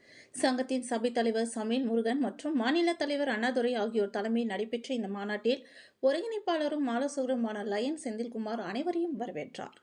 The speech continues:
விழாவில் சிறப்பு விருந்தினர்களாக மதுரை ஆதீனம் ஸ்ரீமத் விஸ்வலிங்க தம்பிரான் சுவாமிகள், பிரபல திரைப்பட நடிகர் ராதாரவி ஆகியோர் கலந்து கொண்டு வாழ்த்துரை வழங்கினர். மாநாட்டில் தென்னிந்திய ஜோதிடர்கள் நல சங்கத்தின் நிறுவன தலைவர்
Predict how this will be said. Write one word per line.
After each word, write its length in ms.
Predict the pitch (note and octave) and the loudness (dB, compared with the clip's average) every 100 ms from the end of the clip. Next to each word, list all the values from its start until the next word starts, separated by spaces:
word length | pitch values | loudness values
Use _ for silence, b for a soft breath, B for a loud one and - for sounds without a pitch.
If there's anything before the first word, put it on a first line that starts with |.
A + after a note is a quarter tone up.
| _ _ B B B - | _ _ B B B 0
விழாவில் 480 | C4 C4 C4+ C4 | 4 4 2 0
சிறப்பு 320 | C4 B3+ B3 A#3+ | 2 0 2 0
விருந்தினர்களாக 720 | A3+ A#3+ B3+ A#3 A3 G#3+ A#3+ | 0 0 2 0 0 -2 0
மதுரை 360 | C4+ A#3 A3+ A3 | 0 0 0 0
ஆதீனம் 420 | G#3 A#3 B3+ B3+ D4 | 0 0 2 0 -2
ஸ்ரீமத் 460 | - D4+ F4 E4 A3+ | -2 0 0 0 0
விஸ்வலிங்க 520 | A3+ C4+ C4+ C4 C4 C4 - - | 0 0 0 2 2 0 -4 -8
தம்பிரான் 440 | G#3+ A#3 A#3+ A#3+ | -2 0 2 0
சுவாமிகள், 480 | - G#3+ A3 A3 A#3+ - B B B | -2 -6 -4 0 0 -2 B B B
பிரபல 280 | D4 D4+ D#4 | 0 2 2
திரைப்பட 360 | D4+ E4 G4+ G4+ | 0 -4 0 0
நடிகர் 400 | G4 E4 D4+ D4 | 2 0 0 2
ராதாரவி 400 | A3 C4+ C4+ B3+ | 2 2 2 2
ஆகியோர் 360 | A3+ A3+ A3 G3+ | 0 -2 -4 -2
கலந்து 220 | A3 B3 | 0 0
கொண்டு 200 | A#3 A3+ A3+ | -2 -2 -2
வாழ்த்துரை 420 | G#3+ C#4 E4+ D4+ | -2 -4 -4 -2
வழங்கினர். 520 | G#3+ G3 D#3 - - _ _ b b - | -2 -4 -6 -10 -12 _ _ b b 0
மாநாட்டில் 460 | C4 C4+ C4+ C4+ C4 | 2 2 2 0 0
தென்னிந்திய 380 | A3+ A#3+ A#3+ B3 | 2 2 2 2
ஜோதிடர்கள் 560 | A#3 G#3+ A3+ A3+ A3+ | 2 2 2 2 0
நல 120 | A3+ G#3+ | 0 0
சங்கத்தின் 460 | A3+ A3 G#3+ G#3+ G3+ | -2 -4 -4 -4 -2
நிறுவன 240 | G#3+ A#3 | 0 0
தலைவர் 400 | A#3 G3 F#3 B3 | 0 0 2 0